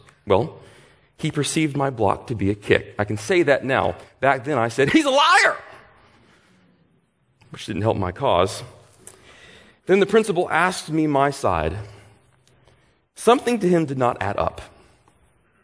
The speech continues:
And so he asked me point blank, "What did you say to him before he walked over to you?"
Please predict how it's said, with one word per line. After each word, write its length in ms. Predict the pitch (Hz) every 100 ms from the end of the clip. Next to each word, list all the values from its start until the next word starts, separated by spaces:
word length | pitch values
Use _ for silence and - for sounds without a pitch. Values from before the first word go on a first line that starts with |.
| _ -
And 120 | 110
so 140 | 135
he 140 | 131 -
asked 300 | 127 127 127
me 100 | 117
point 360 | - 113 -
blank, 260 | 101 87 92 - - - _ _
"What 400 | 113 131 233 -
did 180 | 190 151
you 160 | 170
say 300 | 170 - 160
to 180 | 165 117
him 400 | 92 95 82 107 - - _ _ _ _ _ _ _ _ _ _ _ _
before 320 | 107 139 143
he 100 | 143
walked 300 | 117 107 107
over 220 | 104 90
to 220 | - 107
you?" 120 | -